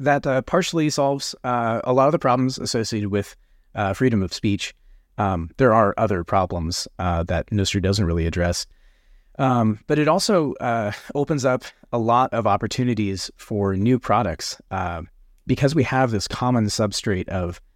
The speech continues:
interoperable data and identities, we can now, uh, combine those in really new ways. You know, imagine if Twitter talked to Gmail and talked to, uh, excuse me, uh, to Yelp.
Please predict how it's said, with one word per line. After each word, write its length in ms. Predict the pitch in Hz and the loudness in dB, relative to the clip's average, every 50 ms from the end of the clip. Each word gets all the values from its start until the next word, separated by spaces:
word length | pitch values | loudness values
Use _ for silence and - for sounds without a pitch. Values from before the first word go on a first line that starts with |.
| _ _ - | _ _ -2
interoperable 680 | 131 131 123 123 120 113 110 - 123 107 90 95 92 90 | 0 2 4 4 4 4 4 2 0 0 0 -2 -4 -2
data 320 | - 92 95 101 101 98 95 | -2 0 0 0 0 0 0
and 120 | 92 85 | -2 -2
identities, 680 | 80 82 85 95 98 110 - - 101 90 85 87 - - - _ _ _ _ _ - | -2 -2 -2 -2 -2 -2 -4 -4 -6 -6 -4 -6 -8 -10 -14 _ _ _ _ _ -4
we 120 | 117 120 | -2 0
can 160 | - 131 123 | 0 2 2
now, 380 | 123 123 127 127 127 123 120 - - | 2 2 2 2 2 2 0 -2 -4
uh, 180 | 107 110 101 - - | -2 -2 -2 -2 -2
combine 440 | - 131 120 101 107 101 117 120 113 | 0 0 0 2 2 2 2 2 2
those 300 | 98 90 90 87 - - | 2 0 -2 -4 -4 -2
in 220 | 90 98 92 87 | -2 -2 -2 -2
really 220 | 95 107 110 104 | 0 0 0 0
new 180 | 101 95 92 87 | 0 -2 -2 -2
ways. 440 | 85 101 110 104 85 80 76 - - _ _ _ _ _ _ _ - | -2 -2 -2 -2 -4 -6 -10 -12 -14 _ _ _ _ _ _ _ -6
You 80 | 117 | -4
know, 220 | 104 98 95 92 95 | -4 -2 -4 -4 -4
imagine 420 | - 117 123 123 135 131 135 131 | -2 0 2 2 2 2 2 0
if 140 | 107 101 - | -2 -2 -4
Twitter 500 | - - - 156 139 139 120 113 110 98 | -6 -2 0 2 2 2 2 0 0 -2
talked 520 | - - - - 127 127 - _ - - - _ | -6 -6 -4 -2 -2 -2 -2 _ -12 -20 -18 _
to 400 | - - 139 127 120 113 107 104 | -8 -4 -2 0 0 0 0 -2
Gmail 680 | 98 87 - 113 120 120 113 104 98 98 92 90 90 85 - _ _ _ _ _ _ - | -4 -4 -2 0 2 2 2 2 2 0 0 0 -2 -4 -6 _ _ _ _ _ _ -4
and 180 | - 98 95 - | -2 0 0 0
talked 440 | - 135 123 117 - - - 95 | 2 2 2 2 2 -2 -8 -10
to, 420 | - - 113 107 98 92 87 82 80 - _ _ _ _ _ _ _ - - _ _ _ _ _ _ - | -6 -2 -2 0 0 0 -2 -4 -8 -12 _ _ _ _ _ _ _ -20 -20 _ _ _ _ _ _ 0
uh, 240 | 113 104 90 85 85 | 2 2 2 0 -2
excuse 280 | 82 - - - - | -4 -4 -4 -4 -4
me, 120 | 98 90 80 - - - - | -2 -4 -6 -8 -12 -8 -6
uh, 200 | 110 95 85 82 | -4 -4 -4 -2
to 140 | - - 110 | -2 -2 0
Yelp. 420 | 95 107 123 135 131 127 - | 2 4 6 6 6 4 2